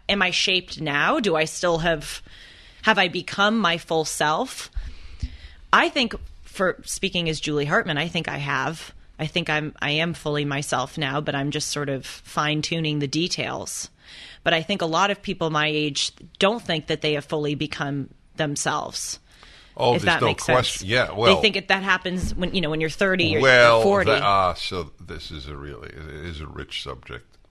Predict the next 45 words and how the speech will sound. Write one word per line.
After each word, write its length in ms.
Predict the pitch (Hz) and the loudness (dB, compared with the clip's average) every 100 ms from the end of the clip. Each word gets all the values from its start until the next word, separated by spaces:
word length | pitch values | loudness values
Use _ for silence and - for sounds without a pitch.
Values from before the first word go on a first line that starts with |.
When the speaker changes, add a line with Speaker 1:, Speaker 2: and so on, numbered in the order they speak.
| _ | _
Speaker 1:
It's, 140 | - - | -6 -2
it's 160 | - | -2
so 160 | - 427 | 4 4
funny 160 | 466 302 | 4 2
about 160 | 277 240 | 2 2
Dennis 260 | 226 226 | 0 2
and 80 | 220 | 0
Julie. 220 | 220 190 | 2 2
We 140 | 220 349 | 4 2
did 120 | 294 | 4
not 220 | 180 - | 2 0
plan 380 | - 208 247 247 | 0 2 4 2
that. 140 | 226 | 2
This 200 | 233 277 | 0 0
is 120 | 294 | 0
just 220 | - 202 - | 0 0 0
us. 360 | 196 - - | 0 -2 -4
Again, 380 | 185 226 220 139 | -2 0 0 -2
w-, 200 | - 175 | -6 -10
like, 300 | 190 185 - | -2 0 0
we, 160 | 202 214 208 | -2 2 2
I 80 | |
want 180 | 220 294 | 2 2
people 200 | 277 226 | 2 0
to 60 | 208 | 2
understand. 640 | 190 165 - 185 151 147 - - - | 0 -2 0 0 -2 -6 -12 -2 0
Speaker 2:
No, 120 | 262 | 4
Speaker 1:
So 300 | 254 302 285 | 4 4 4
Speaker 2:
and, 40 | |
and, 80 | 330 | 2
Speaker 1:
spontaneous, 640 | - 247 220 202 196 185 170 | 2 2 4 4 2 2 4
Speaker 2:
no, 120 | 180 | 6
Speaker 1:
so 80 | 190 | 6
Speaker 2:
and 80 | - | 6
Speaker 1:
spur 200 | - 254 | 2 2
of 80 | |
the 40 | 202 | 2
Speaker 2:
they, 60 | |
Speaker 1:
moment. 340 | 185 185 151 - - - | 2 4 2 0 -14 -4
Speaker 2:
they 180 | 117 123 | -2 -2
heard 360 | 92 147 190 | -2 -2 0
it 140 | 170 127 | -2 -6
spontaneously 920 | - 101 90 117 110 165 156 - 113 | -4 -4 -4 -6 -2 0 0 -4 -8
Speaker 1:
Right. 80 | 107 | -8
Speaker 2:
develop. 460 | 101 147 - - | -4 -4 -4 -10